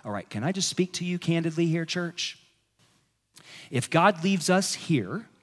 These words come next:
in this facility, in this community, in this place,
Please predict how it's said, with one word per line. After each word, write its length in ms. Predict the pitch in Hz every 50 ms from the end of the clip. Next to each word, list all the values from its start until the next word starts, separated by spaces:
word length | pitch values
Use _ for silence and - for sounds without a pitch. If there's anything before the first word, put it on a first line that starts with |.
| _ _ _ - -
in 140 | 120 120
this 260 | 117 131 156 160 - -
facility, 540 | - 151 - - 135 127 123 127 143 147
in 140 | 127 110 107
this 200 | 110 139 147 -
community, 520 | - - 185 165 147 123 110 104 113 139 127
in 160 | 98 110 101
this 220 | 104 135 160 -
place, 720 | - - 139 131 110 90 90 113 123 - - - - -